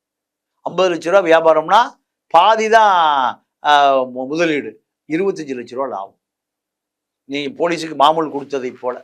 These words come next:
போலீஸுக்கு மாமூல் கொடுத்தது போக ஒரு ஆளுக்கு மாசம் ஐம்பதனாயிரம் ரூபாய் கிடைக்கும்.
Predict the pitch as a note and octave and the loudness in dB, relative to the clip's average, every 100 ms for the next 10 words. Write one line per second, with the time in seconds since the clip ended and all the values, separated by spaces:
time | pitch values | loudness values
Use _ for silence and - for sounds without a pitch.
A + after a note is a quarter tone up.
0 | _ _ _ _ _ _ _ _ _ _ | _ _ _ _ _ _ _ _ _ _
1 | D#3 F#3+ F#3+ F3+ F3+ C4 - _ _ _ | -4 -2 -2 -2 0 -2 -4 _ _ _
2 | - D3+ F#3+ F#3+ F3+ D#3 D#3+ D#3+ C#3+ B2+ | 2 2 4 0 0 -4 -8 -6 -6 2
3 | F3 D#3+ A#2+ A2+ C#3 D#3 _ _ _ _ | 2 4 0 0 -4 -6 _ _ _ _
4 | _ F3+ F3+ G3+ C4 B3+ A3 F#3 G3+ F#3 | _ 2 4 4 4 2 2 4 4 4
5 | D#3+ E3+ F#3 E3+ D3 C#3 C3+ G#2+ _ | 0 4 2 4 0 -2 -8 -12 _